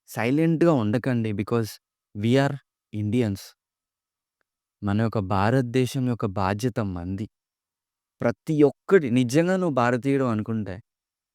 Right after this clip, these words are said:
నేను నిజంగా భారతీయుడిని అని అనుకుంటే, దీని గురించి ఆలోచించండి. తెలుసుకోండి. ఎందుకు ఆయన ఈ యొక్క మాటలు అన్నారు? కామెంట్ చేయండి. మీరు ఏమనుకుంటున్నారో ఖచ్చితంగా కామెంట్ చేయండి.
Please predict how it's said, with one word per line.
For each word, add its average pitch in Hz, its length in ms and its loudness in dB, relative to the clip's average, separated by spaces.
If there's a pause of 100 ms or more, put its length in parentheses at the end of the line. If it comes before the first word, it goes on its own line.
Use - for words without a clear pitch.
(240)
నేను 110 180 -2
నిజంగా 127 340 2
భారతీయుడిని 117 720 -2
అని 104 120 -4
అనుకుంటే, 104 440 -4 (200)
దీని 110 200 0
గురించి 110 280 -2
ఆలోచించండి. 113 680 -2 (1120)
తెలుసుకోండి. 117 640 0 (580)
ఎందుకు 135 360 0
ఆయన 123 160 0
ఈ 120 80 -2
యొక్క 113 200 -6
మాటలు 104 360 -4
అన్నారు? 95 340 -8 (1040)
కామెంట్ 156 360 4
చేయండి. 139 360 2 (720)
మీరు 131 280 0 (160)
ఏమనుకుంటున్నారో 127 920 -2 (720)
ఖచ్చితంగా 143 460 -2
కామెంట్ 127 420 -2
చేయండి. 113 340 -4